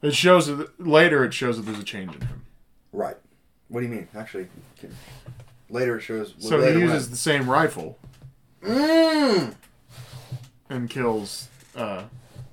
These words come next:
Speaker 1: the Groat. So.
Speaker 2: Oh, fucking word, dude! Yeah.
Speaker 1: And, like, keeps, like, you know, just slowly walking behind him. Bang!
Speaker 2: Like
Speaker 1: Another
Speaker 2: a
Speaker 1: shot.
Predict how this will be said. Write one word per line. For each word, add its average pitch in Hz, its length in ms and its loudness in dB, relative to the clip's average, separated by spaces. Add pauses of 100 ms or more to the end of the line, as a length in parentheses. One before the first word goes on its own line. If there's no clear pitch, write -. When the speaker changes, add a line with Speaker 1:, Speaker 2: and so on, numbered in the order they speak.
(460)
Speaker 1:
the 127 80 -4
Groat. 147 300 -4 (1700)
So. 101 400 -8 (320)
Speaker 2:
Oh, 180 300 4
fucking 214 460 4
word, 240 280 0
dude! 113 260 -4
Yeah. 233 400 4
Speaker 1:
And, 139 200 -4
like, 123 200 -2
keeps, 135 340 -6
like, 120 340 0
you 131 140 -8
know, 120 340 -4
just - 360 -10
slowly 123 360 -2
walking 123 400 0
behind 123 400 -4
him. 131 300 -6 (680)
Bang! 185 420 10
Speaker 2:
Like 123 200 2
Speaker 1:
Another 147 240 4
Speaker 2:
a 139 40 -2
Speaker 1:
shot. 110 420 -6